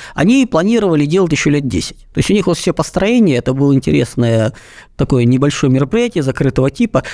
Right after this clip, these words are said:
где одновременно выступали китаисты Маслов и Вавилов.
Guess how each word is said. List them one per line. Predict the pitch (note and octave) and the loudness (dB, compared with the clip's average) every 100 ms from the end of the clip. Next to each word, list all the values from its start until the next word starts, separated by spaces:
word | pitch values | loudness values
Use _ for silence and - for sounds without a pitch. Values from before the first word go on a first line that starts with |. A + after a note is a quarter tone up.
| - | -4
где | C#3+ D3+ D3+ | -2 0 0
одновременно | C#3 C#3+ E3 G3+ F3 | 0 2 2 2 0
выступали | C3+ - - D#3 D#3 C#3 | -2 -4 -4 0 0 0
китаисты | - - C#3 C#3 - | -4 -2 0 0 0
Маслов | C#3+ C#3 C3 C3+ A#2 - | 0 2 0 -2 -6 -4
и | D3 C3+ C3 C3 | 0 2 2 2
Вавилов. | F3 B3 G3+ - | 2 2 2 -2